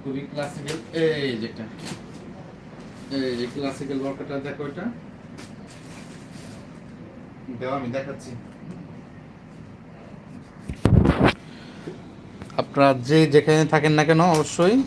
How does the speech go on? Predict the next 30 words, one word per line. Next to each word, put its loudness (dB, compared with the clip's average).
ইস-, -2
এই 8
দেখেন, 4
এটা 8
হচ্ছে 8
মুরু 2
ভিলেজের 8
ভিতরে। 6
এটা 0
কালার 2
আছে -2
দশ 2
থেকে -2
বারোটা 6
কালার 4
আছে, -2
ডিয়ার 0
ভিউয়ার্স। -2
হয়তো -2
বা, 2
আহ, -8
লাইটের 2
রিফ্লেকশনের 0
কারণে 4
একটু -2
অন্যরকম 2
দেখা 0
যাচ্ছে, -2
ঠিক -2
আছে? -2